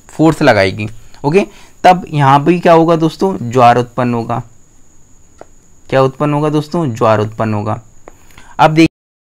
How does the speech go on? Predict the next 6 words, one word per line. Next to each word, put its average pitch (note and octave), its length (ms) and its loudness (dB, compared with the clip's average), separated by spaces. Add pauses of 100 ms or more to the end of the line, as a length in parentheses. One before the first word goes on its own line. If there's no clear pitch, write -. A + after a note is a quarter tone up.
(1080)
और D3 160 2
फ्रेंड्स, D#3 300 -2
जो E3 360 -2
वनस्पतियाँ C3 800 -2
होती C3+ 260 -2
हैं C3+ 260 -2